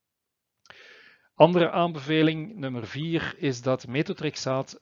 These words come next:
nog altijd tot op de dag van vandaag wat wij noemen het ankerdrug is. Met andere woorden, de basis is en de eerste behandelstrategie.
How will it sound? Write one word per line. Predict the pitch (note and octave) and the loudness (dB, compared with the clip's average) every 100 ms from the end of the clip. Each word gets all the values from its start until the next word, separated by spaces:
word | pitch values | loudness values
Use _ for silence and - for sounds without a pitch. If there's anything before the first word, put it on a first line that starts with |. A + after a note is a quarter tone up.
| _ | _
nog | D3 A#2 | -10 -4
altijd | C3 C3 B2+ B2+ B2+ - | 0 0 0 -2 -2 -8
tot | C3+ B2 | -10 -10
op | A#2+ | -8
de | A#2+ | -4
dag | B2 B2 | -4 -6
van | A2+ | -10
vandaag | A2+ A2+ A#2 A2+ - - _ _ | -10 -4 -4 -6 -12 -20 _ _
wat | C#3+ B2 | -12 -12
wij | - A#2 | -8 -6
noemen | A2+ A#2+ A#2 - | -6 -6 -8 -10
het | A#2 - _ | -14 -14 _
ankerdrug | B2+ C3+ D3+ D3+ B2 A#2+ D3+ - | -4 -2 -2 -2 -4 -6 -4 -6
is. | - F3 - | -8 -8 -6
Met | B2+ | -6
andere | B2 A#2 | -6 -6
woorden, | A2 A#2 A#2 | -6 -6 -6
de | G#2+ | -8
basis | G2+ A2+ B2+ D3 - | 0 2 2 0 -6
is | - C3+ - | -6 -6 -8
en | - A#2+ | -8 -10
de | A#2 | -10
eerste | - C3 C3 - A#2+ | -6 -6 -4 -6 -8
behandelstrategie. | G#2 A2+ G#2+ - A2+ A2 G2+ A#2+ | -6 -8 -8 -10 -12 -12 -14 -12